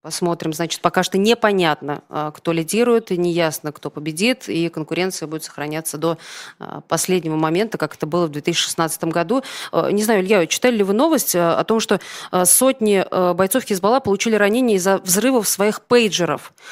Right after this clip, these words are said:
И в Ливане считают, что их, а, взломал Из-, э, Израиль. Эм, об этом сообщает, э, Reuters, м, со ссылкой на источники. И, э, по-, э,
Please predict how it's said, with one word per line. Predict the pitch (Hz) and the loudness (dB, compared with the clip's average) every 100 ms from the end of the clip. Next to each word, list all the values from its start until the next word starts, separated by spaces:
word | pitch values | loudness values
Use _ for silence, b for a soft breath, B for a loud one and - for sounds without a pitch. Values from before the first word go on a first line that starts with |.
| B B | B B
И | 185 | -2
в | 175 | 2
Ливане | 185 214 233 | 2 2 2
считают, | 196 - 208 185 | 0 2 0 0
что | - | 0
их, | 196 180 - | 0 0 0
а, | 175 170 165 | 2 2 0
взломал | 123 170 190 196 185 | -2 -2 0 0 0
Из-, | 196 180 | -2 -2
э, | 202 165 185 175 185 | -2 0 2 2 0
Израиль. | 185 233 294 233 151 B B B | 2 2 4 2 -2 B B B
Эм, | - 170 160 - - - | -2 0 0 -4 -8 -2
об | 165 | 0
этом | 190 175 | 0 0
сообщает, | 190 190 208 180 160 | -2 0 0 0 2
э, | 175 | 2
Reuters, | 196 202 - 156 - - | 4 2 2 -4 -4 -4
м, | 170 165 | -2 -2
со | 175 | -2
ссылкой | 170 185 175 | -2 -2 -2
на | 175 | -2
источники. | 170 269 - 226 - 151 - _ | 0 -2 0 -2 -2 -4 -6 _
И, | 196 190 190 180 180 B B | -4 2 4 2 0 B B
э, | 190 175 170 | -2 0 0
по-, | 190 | 0
э, | 170 | 2